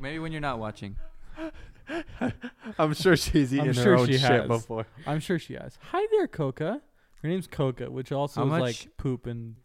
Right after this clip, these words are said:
Speaker 1: If you had to
Speaker 3: Portuguese.
Speaker 1: eat your own poop, how much money, uh, like, if, if someone were to pay you to eat your own poop, how
Speaker 3: Give
Speaker 1: much
Speaker 3: me a
Speaker 1: would,
Speaker 3: number
Speaker 1: what's,
Speaker 3: right
Speaker 1: what's
Speaker 3: now
Speaker 1: the
Speaker 3: and I'll tell you higher or lower.
Speaker 1: Okay.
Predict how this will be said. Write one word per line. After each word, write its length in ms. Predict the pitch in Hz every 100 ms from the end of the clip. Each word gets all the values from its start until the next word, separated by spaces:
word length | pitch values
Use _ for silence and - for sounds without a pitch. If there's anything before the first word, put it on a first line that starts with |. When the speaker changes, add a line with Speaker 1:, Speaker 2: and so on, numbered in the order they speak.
| _ _
Speaker 1:
If 140 | 117 135
you 80 | 135
had 140 | 147
to 60 | - 151
Speaker 3:
Portuguese. 220 | 127 127
Speaker 1:
eat 20 |
your 160 | 117 113
own 160 | 110
poop, 300 | 104 98 - - _ 117
how 80 |
much 400 | 110 117 - - - _
money, 540 | 120 107 104 101 98 - _ _ _ _ -
uh, 320 | 110 107 101 -
like, 220 | 110 107 -
if, 200 | 120 - -
if 100 | 123
someone 260 | 135 139
were 100 | 147
to 60 | 135
pay 260 | - 123 120
you 160 | 107
to 140 | 101 117
eat 120 | 113
your 120 | 113
own 120 | 113 107
poop, 260 | 117 107
how 60 | 120
Speaker 3:
Give 120 | 151
Speaker 1:
much 80 | 160
Speaker 3:
me 80 | 170
a 40 |
Speaker 1:
would, 60 | 143
Speaker 3:
number 260 | 131 143
Speaker 1:
what's, 120 | 147 131
Speaker 3:
right 80 | 147
Speaker 1:
what's 100 | 127
Speaker 3:
now 180 | 123
Speaker 1:
the 40 | 135
Speaker 3:
and 80 | 123
I'll 80 | 117
tell 160 | 131
you 100 | 123
higher 220 | 120 117
or 40 | 110
lower. 220 | 110 107
Speaker 1:
Okay. 240 | 107 98